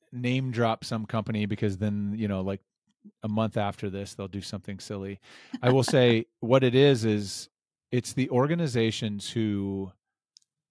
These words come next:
Speaker 1: are putting, and, and I see this over and over and over, that they're putting employee voice and employee needs at the center of how they are making decisions about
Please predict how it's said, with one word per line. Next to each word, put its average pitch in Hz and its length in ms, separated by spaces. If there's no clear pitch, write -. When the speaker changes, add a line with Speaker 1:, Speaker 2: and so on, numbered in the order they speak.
Speaker 1:
are 104 240
putting, 131 680
and, 113 220
and 117 120
I 110 80
see 139 200
this 127 240
over 117 260
and 110 80
over 107 220
and 104 80
over, 104 240
that 101 120
they're 107 140
putting 131 500
employee 117 880
voice 113 560
and 107 120
employee 107 400
needs 107 680
at 107 140
the 104 80
center 107 680
of 101 180
how 104 460
they 104 180
are 98 80
making 101 360
decisions 95 680
about 92 600